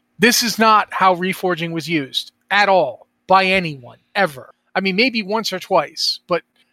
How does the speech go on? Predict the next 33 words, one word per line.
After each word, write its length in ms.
nine 180
times 260
out 100
of 80
ten, 280
what 180
reforging 580
was 180
used 240
to 100
do 180
was, 340
"Well, 240
I 160
like 340
crit 280
above 280
all 240
else, 460
but 200
n-, 120
the 80
gear 220
I'm 100
getting 240
has, 260
has 400
mastery 440
on 140
it 80
for 60
some 240
reason. 340